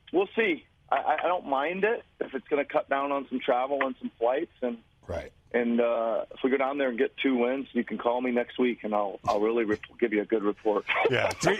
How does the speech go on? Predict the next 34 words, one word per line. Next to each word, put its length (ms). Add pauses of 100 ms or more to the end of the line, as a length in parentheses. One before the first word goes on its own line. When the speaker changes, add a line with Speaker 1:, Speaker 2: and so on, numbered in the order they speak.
(140)
Speaker 2:
three 200
days 300
in 80
Miami 460
can 220
go 260
really 280
well, 560
or 260
it 80
can 260
not 300
go 260
very 300
well. 300
We'll 180
figure 340
it 80
out 160
next 300
week. 160 (340)
Hey, 180
hey, 180
do 100
you 80
get 200
Speaker 1:
Well, 120
Speaker 2:
giddy 140
Speaker 1:
I'll 140
Speaker 2:
around 300
Speaker 1:
tell, 120
Speaker 2:
tip-off? 160
Speaker 1:
hey, 120 (200)
Speaker 2:
What? 300